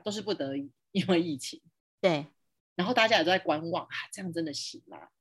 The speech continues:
Speaker 1: 老实说，我们一个月前做的第一场，我们，我们在一周内我们就完成了。
Speaker 2: 嗯。
Speaker 1: 对，然后我们当时，我们也有点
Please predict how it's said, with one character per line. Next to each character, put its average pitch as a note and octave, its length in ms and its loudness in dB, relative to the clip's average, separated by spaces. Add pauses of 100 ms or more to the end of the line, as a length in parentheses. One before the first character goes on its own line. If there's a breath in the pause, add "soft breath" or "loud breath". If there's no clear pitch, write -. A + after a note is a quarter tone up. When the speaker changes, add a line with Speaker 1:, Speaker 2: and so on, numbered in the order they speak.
Speaker 1:
老 G3+ 160 2
实 C4 120 -4
说， E4 140 0
我 D4 160 0
们 E3+ 240 -4
一 G#3+ 80 -10
个 A3 100 -6
月 C4+ 140 -2
前 F3 180 -8
做 G3+ 160 -8
的 D#3+ 80 -4
第 D#3+ 220 -4
一 D#3+ 40 -8
场， - 220 -10 (580 loud breath)
我 F3+ 120 2
们， D3+ 880 -2
我 F3+ 100 -2
们 D#3 460 -2
在 - 220 2
一 E3+ 80 -6
周 F3+ 260 -2
内 F#3 140 -2
我 D3 40 -6
们 - 80 -14
就 D3+ 140 -8
完 - 160 -8
成 - 180 -14
了。 - 200 -20 (560)
Speaker 2:
嗯。 E3+ 400 2 (320 soft breath)
Speaker 1:
对， F3 280 2
然 A3+ 220 -4
后 A3 240 4
我 F3 100 -4
们 E3 240 -4
当 G#3+ 180 -6
时， D3 360 -4
我 F3 120 0
们 E3+ 220 -2
也 D#3+ 140 4
有 F3 120 -2
点 F#3 200 -2